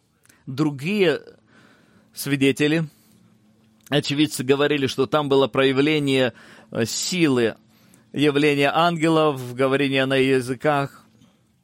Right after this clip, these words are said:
И Пятидесятница сошла тогда на сотни старейшин, которые говорили на языках. Это было еще за сто лет, или больше, чем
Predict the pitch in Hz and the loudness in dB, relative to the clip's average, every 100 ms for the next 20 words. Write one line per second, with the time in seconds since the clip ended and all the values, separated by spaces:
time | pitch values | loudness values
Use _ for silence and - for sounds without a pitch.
0 | _ _ _ _ _ - - 139 139 147 | _ _ _ _ _ -16 -4 -2 -2 -4
1 | 131 147 135 170 160 120 131 - 139 131 | -2 -2 0 0 0 -2 -6 -4 -2 -2
2 | - _ - _ _ - - 165 - 160 | -4 _ -20 _ _ -14 -4 -2 -2 -2
3 | 170 147 139 123 127 135 127 - 135 135 | 0 0 -2 -2 0 2 0 -2 0 2
4 | 131 127 - - - 196 - 165 156 143 | 2 0 -6 -8 -2 -2 -2 -4 -2 -2
5 | 123 - 156 165 160 - 123 113 131 135 | -4 0 2 2 0 -2 -4 -2 -2 0
6 | 131 131 123 131 135 135 131 127 127 120 | 2 2 2 2 2 2 0 0 0 0
7 | 123 127 127 92 - _ _ _ _ _ | -2 -2 -4 -4 -10 _ _ _ _ _
8 | _ _ _ _ _ _ _ 220 175 _ | _ _ _ _ _ _ _ -20 -20 _
9 | _ _ _ _ _ _ _ - 143 147 | _ _ _ _ _ _ _ -4 -2 0
10 | 143 147 147 151 139 139 - - 170 170 | 2 2 4 2 0 -2 -2 0 0 0
11 | 143 123 120 117 123 110 156 143 - - | -4 -16 -18 -18 -14 -2 -2 -2 -6 -6
12 | - 190 190 170 175 156 110 - - _ | -2 0 2 2 2 2 0 -8 -20 _
13 | - _ _ _ - _ - _ 135 131 | -20 _ _ _ -20 _ -20 _ -2 2
14 | 135 143 131 143 180 - 143 - 156 143 | 4 2 0 0 0 0 -4 -2 -2 -4